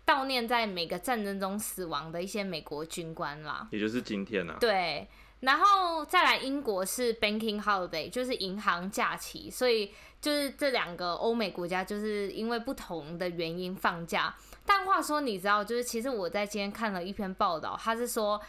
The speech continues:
Speaker 1: 诶，根据就是这个预测，比特币可能会在今天，就是那个 Memorial Day 会跌至两万块以下。
Speaker 2: 为什么啊？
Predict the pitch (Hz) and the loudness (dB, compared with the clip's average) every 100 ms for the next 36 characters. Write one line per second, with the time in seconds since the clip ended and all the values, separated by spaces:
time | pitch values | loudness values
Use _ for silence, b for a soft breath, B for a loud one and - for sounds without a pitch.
0 | B B - 254 330 - - 285 294 311 | B B 2 2 2 -2 0 2 2 0
1 | 262 262 269 247 226 226 220 - 247 185 | 0 -2 0 0 -2 -2 -4 -4 -2 -2
2 | - 185 254 285 254 226 - 175 131 190 | -2 -4 -2 0 -2 -2 -2 -2 -2 0
3 | 240 240 226 - 208 208 214 196 190 - | 2 2 0 -2 -2 -2 0 0 0 -6
4 | B B - 262 262 240 214 190 180 180 | B B -4 -2 0 0 0 0 0 2
5 | 180 180 185 202 190 233 247 240 240 240 | 2 0 0 0 2 2 4 4 2 4
6 | 220 196 240 226 - 185 196 277 233 160 | 2 2 -2 -2 -2 -2 0 0 0 0
7 | 170 180 175 202 170 76 90 175 156 - | -2 -4 -4 -2 -2 -4 -4 2 4 2
8 | 175 78 - | -2 -4 -8